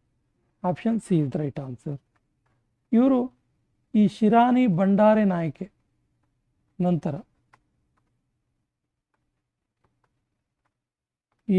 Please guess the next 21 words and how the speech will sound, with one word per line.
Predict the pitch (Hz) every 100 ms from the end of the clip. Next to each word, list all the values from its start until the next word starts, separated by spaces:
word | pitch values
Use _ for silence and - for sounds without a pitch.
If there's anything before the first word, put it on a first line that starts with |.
| 190
ಹೆಸರು | - 180 175
ಇಂಪಾರ್ಟೆಂಟ್. | 156 170 240 196
ಯಾಕಂದ್ರೆ, | 180 196 185 202 220
ಯಾಕಂದ್ರೆ | 165 190 190
ಇವರು | 247 214 220 _ _ _ _
ಶ್ರೀಲಂಕಾದ | 214 208 202 214 254 311 _ _ _ -
ಮೊದಲ | 226 254 302 262 208 190
ಮಹಿಳಾ | 185 226 233
ಮುಖ್ಯ | 180 - 185
ನ್ಯಾಯಾಧೀಶರು. | 156 131 131 - 320 - _ _ _ _ _ _ _ _ _ _ _ _ _ - _ _ _ _ _ _ _ _ _ _ _ 208
ಮಹಾರಾಷ್ಟ್ರದ | 262 302 302 294 294 247
ನೂತನ | 240 269 247
ಮುಖ್ಯಮಂತ್ರಿಯಾಗಿ | 214 180 226 220 196 214 185
ಆಯ್ಕೆಯಾದವರು | 190 175 190 175 175 175
ಯಾರು? | 175 190 185
ಸರಿಯಾದ | 175 170 165
ಉತ್ತರ | 175 165
ಆಪ್ಷನ್ | - 175
ಬಿ, | 214 233 143
ದೇವೇಂದ್ರ | 180 185 180 175 254 - _ _ _ _ -
ಫಡ್ನವೀಸ್. | 139 147 156 160 127